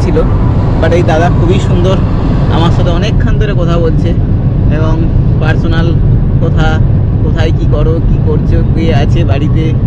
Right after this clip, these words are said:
সব কিছু। খুবই অ্যামেজিং পারসন ভাই। আহ, ইস, আহ, তোমার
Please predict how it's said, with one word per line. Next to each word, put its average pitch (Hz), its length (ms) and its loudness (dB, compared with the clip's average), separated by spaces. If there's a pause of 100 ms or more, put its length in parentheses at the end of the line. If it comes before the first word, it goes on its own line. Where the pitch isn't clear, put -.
(200)
সব - 200 0
কিছু। - 180 0 (160)
খুবই - 300 0 (640)
অ্যামেজিং - 440 0 (420)
পারসন 151 400 0
ভাই। 147 180 0
আহ, - 1000 0 (100)
ইস, - 120 -2 (1000)
আহ, - 760 0 (520)
তোমার 160 280 0